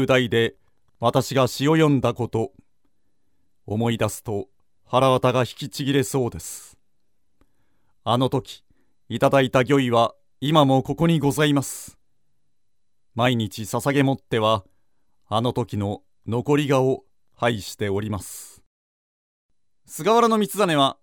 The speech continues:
代々の学者の家系である菅原家に、菅原の惟義の三男として生まれます。十一歳で詩を作り、その秀才ぶりで父を驚かせました。式部少尉、文章博士、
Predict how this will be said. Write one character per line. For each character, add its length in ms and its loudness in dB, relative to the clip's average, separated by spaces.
代 200 0
々 180 4
の 120 -2
学 220 -2
者 120 -2
の 120 0
家 100 -2
系 240 -2
で 120 2
あ 80 2
る 200 -4
菅 240 -2
原 220 6
家 120 -2
に、 180 -6
菅 220 -2
原 180 6
の 140 2
惟 220 2
義 200 0
の 80 0
三 240 -2
男 180 0
と 120 -2
し 80 -14
て 140 0
生 60 0
ま 120 0
れ 100 -2
ま 100 -4
す。 260 -14
十 260 -2
一 100 -4
歳 260 0
で 80 -4
詩 180 -6
を 80 -2
作 180 -6
り、 220 -6
そ 140 -6
の 140 0
秀 240 -6
才 240 0
ぶ 100 -2
り 80 -2
で 200 -2
父 320 -6
を 200 -2
驚 200 -4
か 120 -2
せ 140 -4
ま 100 -2
し 100 -12
た。 140 -20
式 240 -4
部 100 0
少 240 4
尉、 320 0
文 220 0
章 220 4
博 220 -4
士、 260 -4